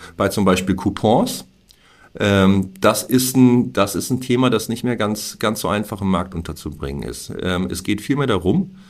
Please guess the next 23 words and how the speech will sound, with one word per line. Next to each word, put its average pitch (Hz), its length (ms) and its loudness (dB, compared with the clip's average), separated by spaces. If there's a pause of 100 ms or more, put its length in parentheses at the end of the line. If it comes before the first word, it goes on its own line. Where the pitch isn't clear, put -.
(300)
dass 98 340 -2
wir 101 500 4 (280)
Kunden 127 760 2 (680)
effizienter 113 840 0
und 101 140 0
nach 90 180 -4
Wert, 80 580 -2 (300)
ähm, 80 840 -2
äh, 90 200 -6
sozusagen 82 680 -4
ansprechen. 76 500 -8
Nicht - 160 -2
mehr 170 80 -2
nach 123 140 -2
Größe, 127 540 0
wie 101 120 -4
wir 92 60 -2
das 92 100 0
früher 127 220 2
gemacht 117 280 -2
haben 107 120 -2
bei 92 100 -2
E-Mail-Newsletter-Kampagnen. 123 1160 -2